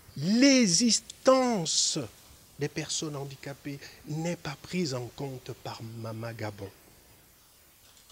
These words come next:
Cette prière, nous l'adressons en respectant notre maman.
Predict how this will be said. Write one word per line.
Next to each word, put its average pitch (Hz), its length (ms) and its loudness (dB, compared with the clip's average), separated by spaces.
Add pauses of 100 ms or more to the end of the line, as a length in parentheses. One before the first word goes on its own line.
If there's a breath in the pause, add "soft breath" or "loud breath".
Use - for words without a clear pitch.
(1400 loud breath)
Cette - 260 -4
prière, 202 580 -2 (180)
nous 202 160 -4
l'adressons 170 680 -4 (680)
en 180 200 -2
respectant 180 800 -8
notre 123 280 -12
maman. 101 300 -16